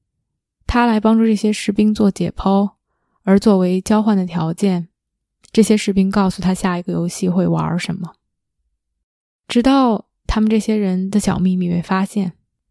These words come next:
所有的人都被杀死了。而杀死他们的理由是说，他们打破了游戏的规则，告诉了这个人，给了他 advantage，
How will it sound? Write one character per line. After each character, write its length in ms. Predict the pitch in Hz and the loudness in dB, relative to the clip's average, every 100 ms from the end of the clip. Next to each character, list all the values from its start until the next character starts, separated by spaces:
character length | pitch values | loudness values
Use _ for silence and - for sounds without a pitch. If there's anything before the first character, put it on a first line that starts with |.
| _ | _
所 160 | - 220 | -2 2
有 80 | 233 | 4
的 100 | 190 | 2
人 280 | 175 175 190 | 0 -4 -4
都 100 | 190 | -2
被 100 | 180 | -2
杀 280 | 190 180 | -2 -4
死 180 | 190 - | -6 -12
了。 240 | 226 _ _ _ _ _ _ _ _ _ _ | -20 _ _ _ _ _ _ _ _ _ _
而 120 | 220 | 0
杀 240 | 233 285 294 | 2 0 -2
死 100 | 226 | -2
他 120 | 226 | 0
们 80 | 233 | 2
的 100 | 220 | 0
理 180 | 180 - | 0 -2
由 200 | - 165 | -4 -4
是 180 | 196 | -4
说， 460 | 185 196 196 196 - _ _ - | -2 0 0 0 -6 _ _ -10
他 140 | - | -2
们 140 | 220 208 | 2 2
打 200 | 180 165 | 0 -6
破 200 | - 196 | -2 -2
了 80 | 175 | 0
游 140 | 170 | -2
戏 140 | - 175 | -4 -6
的 80 | |
规 200 | 170 185 | 0 0
则， 360 | 185 160 165 180 _ _ _ _ - | 0 -4 -4 -6 _ _ _ _ -6
告 220 | 277 269 | 0 2
诉 160 | - 196 | 2 0
了 80 | 185 | -2
这 160 | 196 | -2
个 120 | 180 170 | -2 -2
人， 320 | 165 170 175 _ - | -2 -4 -8 _ 0
给 160 | 170 | 0
了 100 | 160 | 0
他 400 | 170 - 196 190 - | -6 -6 -4 -6 -6
advantage， 760 | 185 - 175 185 180 - - | -6 -2 -2 -2 -4 -6 -10